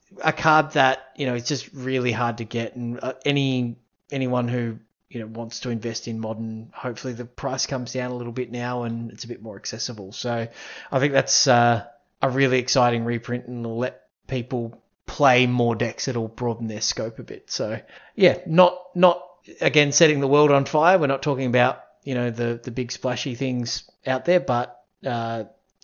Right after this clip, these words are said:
genuinely excited. And again, maybe this means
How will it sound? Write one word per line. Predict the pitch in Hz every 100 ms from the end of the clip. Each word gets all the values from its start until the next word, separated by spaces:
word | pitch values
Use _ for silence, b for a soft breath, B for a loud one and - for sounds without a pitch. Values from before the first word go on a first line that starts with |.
| -
genuinely | - 131 120 120 113 113 113 113
excited. | 117 - 117 113 110 - 127
And | 127
again, | 120 180 226 220 B B B
maybe | 139 139 131
this | 123 147
means | 127 120